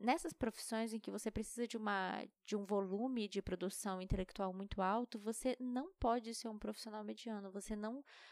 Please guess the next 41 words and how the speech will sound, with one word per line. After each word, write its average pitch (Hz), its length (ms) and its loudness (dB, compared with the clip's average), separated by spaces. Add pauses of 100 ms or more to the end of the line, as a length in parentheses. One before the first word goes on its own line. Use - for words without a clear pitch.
(120)
consegue 220 640 2
ser 208 120 -2
um 190 80 -6
profissional 190 500 -2
mediano, 196 360 -2
porque 247 280 0
o 240 140 4
mercado, 233 640 4
ele 208 200 6
naturalmente 247 800 2
vai 226 200 4
te - 200 -4
expelir 247 760 6
muito 233 200 2
rapidamente. 262 680 6
Então, 254 300 4
se 302 80 0
você 277 200 4
tem 277 180 2
uma 285 180 4
visão 220 640 2
de, 196 480 -6
de, 196 160 0 (200)
de 214 100 0
mundo, 208 560 0
se 214 140 2
você 214 240 -2
quer 247 160 4
um 233 120 0
trabalho 220 320 8
mais 214 200 0
tranquilo, 208 960 2
uma 190 180 -2
coisa 214 300 0
que 214 100 -12
você 214 260 -2
não 208 160 -2
tem 214 160 -2
que - 100 -4
pensar 208 520 -2
muito, 196 720 -2